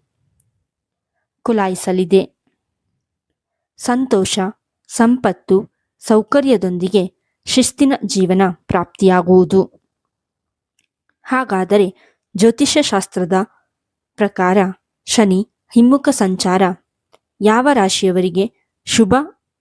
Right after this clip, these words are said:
ಫಲಗಳನ್ನು ನೀಡಲಿದೆ ಎಂದು ಈಗ ತಿಳಿಯೋಣ. ಒಂದು, ಮೇಷರಾಶಿ. ಈ ಸಮಯ ಮೇಷರಾಶಿಯವರಿಗೆ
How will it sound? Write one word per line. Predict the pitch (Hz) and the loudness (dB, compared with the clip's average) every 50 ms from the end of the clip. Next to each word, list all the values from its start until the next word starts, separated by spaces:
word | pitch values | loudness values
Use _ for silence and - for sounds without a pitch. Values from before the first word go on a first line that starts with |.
| _ _ _ _ _ _ _ _ _ _ _ _ _ _ _ _ _ _ _ _ _ _ - | _ _ _ _ _ _ _ _ _ _ _ _ _ _ _ _ _ _ _ _ _ _ -6
ಫಲಗಳನ್ನು | 220 202 190 180 185 185 185 185 180 185 185 180 | -4 -4 -2 -2 -2 0 0 0 0 0 -2 -2
ನೀಡಲಿದೆ | - - - 202 202 220 240 220 233 208 190 190 170 185 | -4 -4 -2 2 4 4 4 4 2 2 0 0 0 -2
ಎಂದು | 175 - - 190 202 220 202 185 180 185 _ _ _ _ _ _ _ _ _ - | -2 -2 -2 -2 -2 2 2 2 0 0 _ _ _ _ _ _ _ _ _ 0
ಈಗ | 233 226 196 156 202 190 185 175 - _ _ _ _ - | 2 2 2 2 2 0 0 -2 -6 _ _ _ _ -2
ತಿಳಿಯೋಣ. | - 208 196 196 185 185 185 185 185 190 180 - _ _ _ _ _ _ _ _ _ _ _ _ _ _ _ _ _ _ _ _ _ _ _ _ _ _ _ _ _ _ _ _ _ _ _ _ _ _ _ _ _ _ _ _ _ _ _ _ _ _ _ _ _ - 202 | 0 2 2 4 4 4 2 2 2 0 -2 -4 _ _ _ _ _ _ _ _ _ _ _ _ _ _ _ _ _ _ _ _ _ _ _ _ _ _ _ _ _ _ _ _ _ _ _ _ _ _ _ _ _ _ _ _ _ _ _ _ _ _ _ _ _ -10 -8
ಒಂದು, | 202 196 190 175 190 185 - - _ _ _ _ _ _ _ - | -6 -6 -4 -2 -2 -2 -2 -4 _ _ _ _ _ _ _ -2
ಮೇಷರಾಶಿ. | 208 214 214 - - 240 208 190 180 180 - - - 202 180 - _ _ _ _ _ _ _ _ _ _ _ _ _ _ _ _ _ _ _ _ _ _ _ _ _ _ _ _ _ _ _ _ _ _ _ _ _ _ _ _ _ _ _ _ _ | 0 0 2 2 0 0 0 0 0 -2 -2 -4 -4 -4 -4 -6 _ _ _ _ _ _ _ _ _ _ _ _ _ _ _ _ _ _ _ _ _ _ _ _ _ _ _ _ _ _ _ _ _ _ _ _ _ _ _ _ _ _ _ _ _
ಈ | - 269 302 302 | -4 -2 -2 -2
ಸಮಯ | - 240 202 190 185 185 196 190 180 190 _ _ _ _ _ - 214 | -2 -4 -4 -2 -2 -2 -2 -2 -4 -6 _ _ _ _ _ -2 0
ಮೇಷರಾಶಿಯವರಿಗೆ | 226 254 254 - 311 285 247 202 190 - - - 190 180 185 185 196 190 196 185 180 180 | 2 2 2 2 0 2 2 2 0 0 -2 -4 -2 -2 0 0 0 0 0 0 0 -2